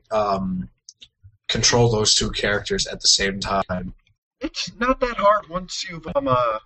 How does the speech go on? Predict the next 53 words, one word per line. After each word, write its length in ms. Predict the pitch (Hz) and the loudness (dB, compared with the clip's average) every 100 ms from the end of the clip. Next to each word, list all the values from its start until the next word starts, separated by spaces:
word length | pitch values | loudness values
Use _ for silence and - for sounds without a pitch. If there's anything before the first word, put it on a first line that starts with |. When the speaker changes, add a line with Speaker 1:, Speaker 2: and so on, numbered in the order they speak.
| _ _ | _ _
Speaker 2:
gotten 240 | 135 - 104 | -2 0 -2
used 220 | - - | -4 -8
to 80 | - | -14
it. 80 | - | -14
It 120 | - | 0
does 180 | 190 185 | 0 0
take 160 | 190 | -4
a 20 | 170 | -2
little 180 | 151 | -2
getting 160 | 131 110 | -4 -10
used 240 | 101 - - | -10 -10 -16
to, 480 | - _ - - - | -20 _ -20 -2 0
uh, 40 | - | 2
but 220 | - - - _ - | 2 2 0 _ -6
you 140 | 170 | -6
can 280 | - 202 175 - | -4 -6 -6 -6
have 180 | 170 165 | 0 0
them 100 | 160 | 2
both 240 | 254 277 - | 2 2 0
doing 220 | 269 247 | -2 -2
different 320 | 233 - 113 | -6 -6 0
actions, 400 | 107 107 - 107 - | 0 0 -6 -14 -16
moving 240 | 117 120 | -14 -10
in 40 | 104 | -10
different 260 | 107 110 104 | -10 -14 -4
directions, 440 | 101 98 - 101 | -2 -2 -4 -16
and 100 | - | -12
trying 240 | - 110 98 | -2 0 -2
different 220 | 85 - | -6 -16
strategies, 640 | - 98 85 - 320 - - - - - | -2 0 0 -2 -10 -10 -14 -18 -16 -2
both 200 | 539 539 | 0 0
at 60 | - - | -2 0
once, 580 | 554 - - - - - _ | 0 0 -6 -8 -10 -12 _
and 240 | 107 104 101 | 0 0 0
it's 220 | 117 - | -6 -6
not 260 | 117 98 - | -2 -2 0
that 220 | 101 90 - | 0 0 -2
hard 180 | - - - | -2 -2 -8
to 60 | |
do. 60 | - - _ - | -16 -18 _ -4
Speaker 1:
I 60 | 117 | 0
mean, 160 | 131 | 4
I 100 | 123 127 | 4 4
think 140 | 156 | 2
it'd 100 | 110 | 2
be 60 | 104 | 0
wonderful, 460 | 107 180 190 208 | 2 2 2 -2
but 160 | 185 - - | -6 -6 -6
my 280 | 117 135 123 | 0 2 2
God, 360 | 113 117 98 92 | 2 2 0 -2
my 140 | 101 | -4
head 160 | 107 95 | -6 -6
hurts. 400 | 92 90 - - | -8 0 0 0